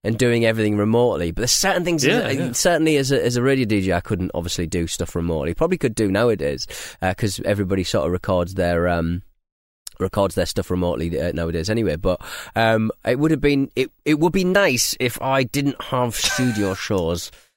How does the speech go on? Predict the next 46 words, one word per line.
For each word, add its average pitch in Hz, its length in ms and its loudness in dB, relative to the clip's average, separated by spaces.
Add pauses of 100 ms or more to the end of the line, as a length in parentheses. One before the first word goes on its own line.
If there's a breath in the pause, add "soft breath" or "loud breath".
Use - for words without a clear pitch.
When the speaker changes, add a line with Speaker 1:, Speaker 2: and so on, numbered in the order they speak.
(200)
Speaker 1:
Then 131 100 0
I 135 100 2
could 135 160 0
just 127 240 -2
pop - 240 -4
over 117 220 2
there 104 180 2
for 107 180 -2
a - 20 2
little 135 160 2
bit 135 160 -2
longer. 110 680 2 (120)
Speaker 2:
You 226 200 4
could 123 160 6
Speaker 1:
Uh, 95 80 2
Speaker 2:
do 104 140 6
Speaker 1:
than 98 100 4
Speaker 2:
it. 101 60 4
Speaker 1:
my 101 80 2
usual 104 500 2
two 101 360 0
weeks 98 420 -2
and 90 120 -2
just, - 340 -6
you 95 80 -2
know, 80 200 -4 (420)
do 110 80 -2
Speaker 2:
You'd 131 80 4
Speaker 1:
my - 40 2
Speaker 2:
be 165 60 6
Speaker 1:
stuff. - 80 -2
Speaker 2:
flipping 180 280 4
your 143 100 6
entire 139 340 4
business 127 400 4
on 131 120 4
its 117 120 -2
head. 120 360 0
You 131 80 -2
could 127 140 2
be 131 140 4
here 143 180 6
with 127 100 2
me 123 120 4
in 113 100 2
person, 120 540 2